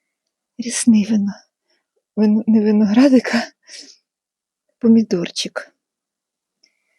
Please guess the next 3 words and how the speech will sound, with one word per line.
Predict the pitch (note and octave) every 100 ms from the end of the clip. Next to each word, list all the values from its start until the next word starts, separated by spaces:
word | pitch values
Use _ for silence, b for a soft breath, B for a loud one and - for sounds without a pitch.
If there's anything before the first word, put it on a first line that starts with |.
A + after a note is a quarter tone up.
| _ _ _ _ _ _ _ -
Дуже | B3 A3+
красивий. | - A3 G#3 - A3 G3+ G#3 - _ _ _ _ _ _ _ _ _ _ _ _ _ _ _ _ _ _
Бачите? | _ _ _ -